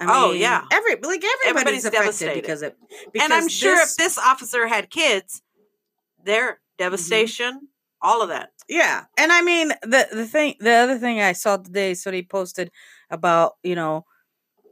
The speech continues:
Speaker 1: if this were a white woman killed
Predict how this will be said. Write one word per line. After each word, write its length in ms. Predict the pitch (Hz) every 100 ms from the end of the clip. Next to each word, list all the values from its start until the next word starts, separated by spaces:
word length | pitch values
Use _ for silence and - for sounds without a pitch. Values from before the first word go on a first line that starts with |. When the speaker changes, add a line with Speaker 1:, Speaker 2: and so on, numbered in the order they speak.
| _ -
Speaker 1:
if 220 | 185 175
this 260 | 214 208 -
were 280 | 220 202 151
a 120 | 175
white 380 | 170 175 208 202
woman 340 | 214 220 214
killed 480 | 214 233 220 220 214